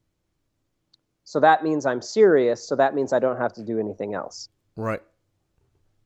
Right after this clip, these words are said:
Speaker 1: So, you know, I paid the money for the course. Now when the course shows up, well, I don't have to actually open it 'cause I paid the money, and that,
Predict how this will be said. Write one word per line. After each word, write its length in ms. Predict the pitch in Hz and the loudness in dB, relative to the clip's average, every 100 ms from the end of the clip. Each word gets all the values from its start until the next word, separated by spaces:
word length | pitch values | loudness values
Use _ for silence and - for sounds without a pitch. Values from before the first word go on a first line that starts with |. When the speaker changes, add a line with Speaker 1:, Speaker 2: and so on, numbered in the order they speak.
| _ _ | _ _
Speaker 1:
So, 540 | - - 135 131 120 120 | -10 4 6 8 6 2
you 140 | 127 | 0
know, 140 | 127 110 | 0 2
I 180 | 104 | 0
paid 240 | 113 165 170 | 2 2 4
the 60 | |
money 220 | 147 139 131 | 4 4 2
for 160 | 135 | -2
the 80 | 123 | -6
course. 400 | - 131 123 120 | -4 2 2 2
Now 200 | 135 165 | 2 4
when 100 | 147 | 4
the 80 | 127 | 0
course 280 | - 139 - | 2 0 2
shows 260 | 127 117 | -4 2
up, 200 | 180 180 | 2 4
well, 100 | 151 | 4
I 80 | 147 | 4
don't 160 | 190 185 | 6 4
have 160 | 151 | 2
to 80 | 151 | 2
actually 380 | 139 143 127 117 | 0 0 -4 2
open 260 | 180 - | 2 2
it 140 | 139 117 | -2 -2
'cause 160 | 135 | -2
I 60 | 127 | -2
paid 260 | - 165 - | 2 2 2
the 60 | |
money, 320 | 127 196 127 | 2 2 2
and 120 | 110 127 | -2 -2
that, 220 | 139 | -4